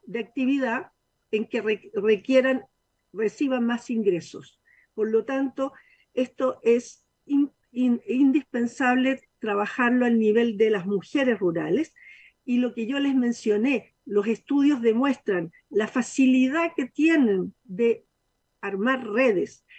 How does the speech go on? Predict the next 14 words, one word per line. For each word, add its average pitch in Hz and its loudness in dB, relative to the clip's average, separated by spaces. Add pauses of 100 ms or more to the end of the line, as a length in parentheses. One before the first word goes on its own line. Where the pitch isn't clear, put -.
la 254 -2
facilidad 294 0
que 262 -2
tienen 262 0 (280)
en 240 -2
gestionar 240 0 (1160)
todo 269 -4
lo 254 -2
que 240 -2
sea 233 0
el 202 2
comercio 220 0
en 196 2
línea 214 0